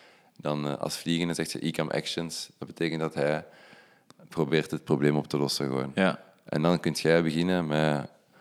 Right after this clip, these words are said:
Speaker 1: te praten met A T C, weer beginnen vragen. Allee, ja, al zo een beetje
Speaker 2: Het is echt
Speaker 1: te
Speaker 2: collaboration,
Speaker 1: vliegen.
Speaker 2: hè? Het is echt een samenwerking op dat moment.
Speaker 1: Samenwerking,
Speaker 2: Ja.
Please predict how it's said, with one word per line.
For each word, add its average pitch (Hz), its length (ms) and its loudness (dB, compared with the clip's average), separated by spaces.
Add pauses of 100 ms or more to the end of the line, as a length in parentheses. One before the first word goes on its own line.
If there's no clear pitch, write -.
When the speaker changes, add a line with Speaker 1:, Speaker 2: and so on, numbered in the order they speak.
(300)
Speaker 1:
te - 100 -20
praten 80 320 2
met 80 160 0
A 76 140 2
T - 300 0
C, - 20 -4 (720)
weer 80 280 4
beginnen 78 300 2
vragen. 78 560 4
Allee, 76 160 4
ja, 76 140 4
al 73 240 4
zo 78 200 0
een 76 100 -2
beetje 78 260 -2
Speaker 2:
Het 73 220 2 (180)
is - 120 -4
echt 104 180 4
Speaker 1:
te - 60 6
Speaker 2:
collaboration, 95 440 10
Speaker 1:
vliegen. 92 180 6
Speaker 2:
hè? 85 80 8
Het 104 140 2
is 90 60 0
echt 98 180 0
een 92 100 4
samenwerking 98 600 2
op 185 60 4
dat - 160 6
moment. 78 260 4
Speaker 1:
Samenwerking, 78 340 -4
Speaker 2:
Ja. 92 120 6